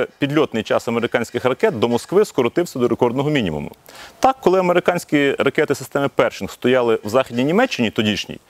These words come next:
було це у вісімдесятих роках вже минулого століття, то підльотний час до цілей на території С Р С Р і біля Москви становив вісім-десять хвилин. Якщо ж ці ракети розмістити сьогодні на території України, то підльотний час до Москви скоротився до чотирьох-п'яти хвилин.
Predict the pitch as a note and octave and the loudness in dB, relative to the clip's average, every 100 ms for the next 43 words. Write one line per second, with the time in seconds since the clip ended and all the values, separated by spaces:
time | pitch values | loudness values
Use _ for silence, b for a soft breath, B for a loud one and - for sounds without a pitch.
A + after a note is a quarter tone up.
0 | b - A#2+ - A2 - B2 - G#2 - | b 0 2 2 0 2 0 2 0 0
1 | B2 F2 D#2 F#2 G#2 F#2+ F2+ - G2+ - | -2 -2 -4 -2 -2 -2 -2 -2 -4 -6
2 | - B B B D3+ - E3+ F3+ C#3 A#2 | -14 B B B 0 2 4 4 2 0
3 | - C3 F#2+ - - - G#2+ G#2 A#2 F#2+ | 2 0 0 -6 -20 -14 -4 2 4 2
4 | E2 - - - C3+ F#2 F2+ G#2 G#2+ G#2 | -2 -8 -10 0 2 2 2 0 0 -2
5 | - G#2 G2+ G2 - C3 - C4 A#3 B2+ | 0 0 0 -2 -2 -2 0 0 0 0
6 | A#2 A2+ B2+ - B3+ - D3 C#3+ A#2 A3 | 0 0 -4 -4 -4 -2 0 0 0 -2
7 | - B2 B2 C#3+ - D3 G#2+ C#2+ _ _ | 0 0 0 -2 0 2 2 -2 _ _
8 | B B B B - A3+ - F#3+ G#3+ G3 | B B B B 0 0 0 -2 0 2
9 | D#3+ E3 - F3 D#3 E3+ E3 D3 C#3+ D3 | 2 0 -2 -2 0 2 0 -2 -2 -2
10 | D3+ - D3+ D#3 - F3+ B3+ D3+ A3 - | 0 0 2 2 2 2 2 0 -2 -8
11 | B B B B C#3 E3 E3 G3 F3+ - | B B B B 0 2 4 2 2 0
12 | F#3 C#3+ D#3 - A3 A3+ D3+ C#3 F#3+ - | 0 0 -2 -2 -2 0 0 0 0 0
13 | B2+ B2+ - C3+ D#3 - - B2 - D3 | 0 0 2 2 2 0 2 2 2 2
14 | F#2+ | 2